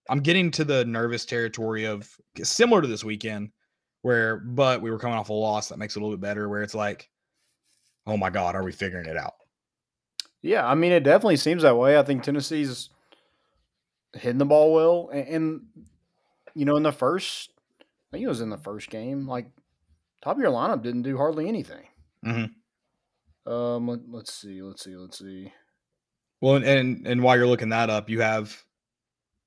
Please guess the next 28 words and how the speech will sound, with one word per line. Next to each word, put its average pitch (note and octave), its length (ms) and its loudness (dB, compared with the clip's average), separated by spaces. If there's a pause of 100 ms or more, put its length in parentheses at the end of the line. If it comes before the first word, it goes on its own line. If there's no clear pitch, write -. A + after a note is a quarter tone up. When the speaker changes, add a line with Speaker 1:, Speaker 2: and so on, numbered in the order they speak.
Speaker 1:
you A#2+ 100 0
have A#2+ 80 4
the A2+ 60 -4
situation A#2 580 -2
where G#2+ 380 -2 (500)
Penn C3+ 480 -2 (120)
and G#2+ 280 -6
Southern G#2+ 320 -2
Miss G2 260 -8
are G2 40 -12
the F#2+ 80 -12
two G#2 160 -10
teams G2 260 -10
that F2 80 -10
stand F#2+ 400 -8
between F2+ 340 -10
you F2 200 -12 (540)
and G2 120 -4
Omaha. F2 380 -2 (760)
Speaker 2:
Yeah. B2 180 -4 (120)
Speaker 1:
One C3 220 8
of, A#2+ 100 0
one C3+ 160 6
of A2 60 2
those F#2+ 180 -2
two G2 100 -8
teams. F2+ 400 -12 (140)
And G2+ 560 -4